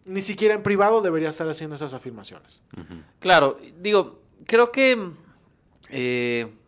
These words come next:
Speaker 3: esta idea de que, ah, Olga Sánchez Cordero ya se alineó con Bonilla y es nada más un asunto de pactos y en lo oscurito, tampoco habría que llevarla al extremo como se ha estado haciendo en algunas, eh, instancias.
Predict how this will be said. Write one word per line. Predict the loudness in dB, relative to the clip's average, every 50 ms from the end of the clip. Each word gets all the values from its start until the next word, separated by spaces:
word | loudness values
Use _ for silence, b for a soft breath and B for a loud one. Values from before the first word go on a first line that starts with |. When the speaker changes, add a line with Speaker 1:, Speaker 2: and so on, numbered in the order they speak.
| _ _ -4
Speaker 3:
esta | -2 0 0 0 0 0 0
idea | 2 4 4 4 4
de | 4 2 -2
que, | -4 -6 -4 -4 -4 -4
ah, | -2 0 4 4 4 4 4 4
Olga | 2 2 0 -2 -4
Sánchez | -4 -6 -10 -12 -12 -16 -16 -10
Cordero | -8 -6 -2 -2 -2 0 0 -2
ya | -2 0 0 2 0 0 -2 -8
se | -12 -8 -6 -4 -4
alineó | -4 -6 -8 -6 -6 -4 -2 -2 -2 -2 -2 -4
con | -4 -6 -4
Bonilla | -4 -4 -4 -4 -6 -6 -6 -8 -6 -6 -4 -4 -4 -4 -6
y | -6 -6 -6 -8
es | -8 -8
nada | -6 -6 -6 -6 -6
más | -8 -10 -12
un | -12 -14
asunto | -12 -14 -14 -14 -12 -12
de | -12 -12
pactos | -12 -8 -6 -4 -4 -4 -6 -6 -10 -14 -14 -10 -8
y | -6
en | -4 -4 -4 -6
lo | -8
oscurito, | -8 -6 -6 -4 -4 -4 -2 -2 -4 -4 B B B B B B B B B B B _ _
tampoco | 0 0 2 2 0 2 4
habría | 4 4 2
que | 2 4
llevarla | 6 6 8 6 6
al | 2
extremo | 0 -2 0 -2 0 0 0
como | -4 -6 -8 -4
se | -2 -2
ha | -2
estado | 2 2 2 2
haciendo | 2 2 -4 -6 -6
en | -4
algunas, | -4 -4 -4 -4 -4 -6 -6 -8 -14 -18 -18 -20 -16 -12
eh, | -10 -6 -6 -4 -4 -4 -6 -6 -8
instancias. | -10 -6 -2 -2 -2 -2 -2 -4 -6 -6 -6 -14